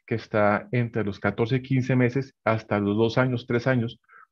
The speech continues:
cuando la pelvis comienza a tener una estructura más estru-, más estructurada, estructurada, valga la redu-, la redundancia,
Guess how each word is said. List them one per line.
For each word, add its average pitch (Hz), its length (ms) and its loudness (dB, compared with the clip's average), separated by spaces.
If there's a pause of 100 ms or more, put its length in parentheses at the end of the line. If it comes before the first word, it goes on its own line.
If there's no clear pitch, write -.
cuando 110 240 2
la 101 160 2
pelvis 110 400 0
comienza 107 320 0
a 107 60 -4
tener 107 180 -2
una 107 140 -2
estructura 107 520 -2 (300)
más 113 400 2 (160)
estru-, 113 420 0 (160)
más 104 160 2
estructurada, 123 720 4
estructurada, 113 600 2
valga 107 220 0
la 107 100 0
redu-, 110 260 -2
la 95 300 0
redundancia, 98 520 -4